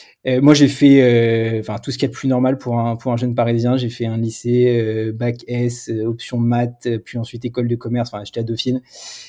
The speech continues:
Et j'ai commencé à travailler en tant que consultant. Et, euh, le, en fait, le, le déclic, pas, peut-être pour, pour revenir sur, comme sur ta question, parce que j'ai toujours eu des parents très, euh, au fait des enjeux écologiques. À, à la maison, c'était, euh,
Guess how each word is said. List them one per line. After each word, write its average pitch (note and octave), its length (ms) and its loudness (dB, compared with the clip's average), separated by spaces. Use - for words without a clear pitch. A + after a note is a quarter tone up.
Et C#3 80 0
j'ai B2 120 0
commencé C3+ 360 2
à C3+ 60 4
travailler C3 440 2
en C3 60 2
tant B2+ 120 -4
que A#2+ 60 -10
consultant. C3+ 720 0
Et, C3 260 2
euh, B2+ 360 2
le, C3+ 180 -2
en C3+ 60 -4
fait, D3 240 0
le, D3 220 2
le C#3 160 2
déclic, D3 440 2
pas, D3 120 -2
peut-être C#3+ 240 0
pour, B2 340 -4
pour B2+ 120 -8
revenir C3 120 0
sur, - 140 -16
comme C3+ 160 -2
sur - 180 -10
ta B2+ 100 -4
question, C3+ 480 -2
parce - 100 -20
que C#3 180 2
j'ai B2 180 -2
toujours C#3+ 260 2
eu D3 60 4
des C3 80 0
parents B2+ 480 0
très, D#3+ 500 2
euh, A#2 440 -2
au B2+ 80 0
fait C#3 220 0
des B2 200 -2
enjeux A#2 180 0
écologiques. A#2+ 440 0
À, A2 260 -4
à A#2+ 40 -2
la A#2+ 100 -2
maison, B2+ 320 2
c'était, A#2+ 340 -2
euh, A2 100 -4